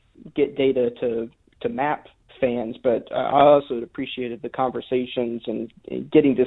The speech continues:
see some of the towns that, you know, I wouldn't have been to Starkville or, um, Columbia, Missouri, certainly from where I live, other than, you know, trying to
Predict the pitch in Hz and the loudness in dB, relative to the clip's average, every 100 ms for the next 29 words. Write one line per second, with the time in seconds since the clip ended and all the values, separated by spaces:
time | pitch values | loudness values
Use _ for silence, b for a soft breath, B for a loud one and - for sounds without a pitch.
0 | - 131 127 127 127 - 131 120 120 117 | 4 4 4 2 2 0 -2 0 2 0
1 | - 117 104 - b b b 113 113 123 | 2 4 4 0 b b b -2 2 2
2 | 131 127 123 147 147 135 120 110 - _ | 2 0 0 0 0 0 -2 -2 -6 _
3 | - - 117 - - 120 123 123 117 120 | -4 2 2 0 -6 -4 0 0 0 -4
4 | b b b - 113 110 107 160 - - | b b b -12 -8 -6 -6 -8 -12 -16
5 | - 147 151 160 143 123 131 147 131 120 | 0 6 6 4 0 -2 -4 -2 0 0
6 | 113 - 123 - 123 - 123 120 117 110 | -4 -8 -10 -8 -12 -10 -10 -8 -10 -8
7 | 131 127 120 - 156 135 127 117 113 120 | -2 0 0 0 2 2 -2 -4 -8 -8
8 | 139 _ _ - 123 120 - 123 123 117 | -12 _ _ -12 -12 -6 -2 -2 -2 -4